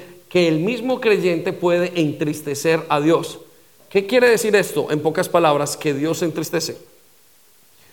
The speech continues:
O sea, nos lleva a la respuesta o a lo que decimos nosotros, que Dios tiene sentimientos. Usted dirá, "No, Dios es firme, Dios está allá en el cielo, Dios lo sabe todo". No, no, no, no, no. La Biblia nos dice que nosotros fuimos hechos a imagen y semejanza de Dios.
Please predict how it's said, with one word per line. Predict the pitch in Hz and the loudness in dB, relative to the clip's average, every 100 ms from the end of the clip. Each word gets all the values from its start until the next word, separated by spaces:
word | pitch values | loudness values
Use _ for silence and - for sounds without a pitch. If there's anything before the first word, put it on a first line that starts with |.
| - | -4
O | 190 | 0
sea, | 180 226 240 - - | 4 6 6 2 -6
nos | 156 165 139 | -2 0 2
lleva | 196 233 | 4 4
a | |
la | 233 226 | 4 2
respuesta | 202 - 180 - 180 | 0 2 2 2 4
o | 165 147 | 6 4
a | |
lo | 139 | 2
que | 147 143 | -2 -2
decimos | 135 180 196 170 | 0 0 2 2
nosotros, | 160 160 165 160 | 2 0 -2 -4
que | 160 143 - - | -2 -4 -8 -8
Dios | 135 190 190 | 2 2 2
tiene | 180 190 202 185 - | 0 2 2 -2 -6
sentimientos. | - 175 160 170 170 165 - - - - _ _ _ _ _ _ - | -4 -4 0 2 2 0 -6 -12 -18 -20 _ _ _ _ _ _ -20
Usted | 135 175 | -4 4
dirá, | 190 202 160 139 | 6 8 6 4
"No, | 202 165 | 4 4
Dios | 165 190 - | 4 2 2
es | 185 - | 0 -2
firme, | 208 202 185 147 | 0 2 2 2
Dios | 170 190 180 | 4 2 2
está | 180 190 | -2 0
allá | 175 185 185 | 0 2 2
en | |
el | 170 | 0
cielo, | 165 185 165 | 2 4 4
Dios | 165 180 | 4 2
lo | 180 | 2
sabe | 180 175 | 2 2
todo". | 170 185 151 - - - - | 4 4 4 -2 -10 -18 -6
No, | 151 | 0
no, | 175 | 0
no, | 170 170 | 2 0
no, | 156 | 0
no. | 147 113 - - | -2 -6 -14 -4
La | 147 | 0
Biblia | 170 240 | 2 2
nos | 226 | 0
dice | 190 202 | 0 0
que | 196 | -2
nosotros | 165 160 139 170 | -2 -4 -4 -2
fuimos | 185 180 | 0 0
hechos | 180 190 - | -4 -4 -6
a | 151 147 | -4 -4
imagen | 143 170 175 208 | -4 -6 -4 -4
y | 170 | -4
semejanza | 165 143 131 160 143 165 | -6 -8 -6 -6 -4 -2
de | 151 | 2
Dios. | 190 175 - | 4 2 -2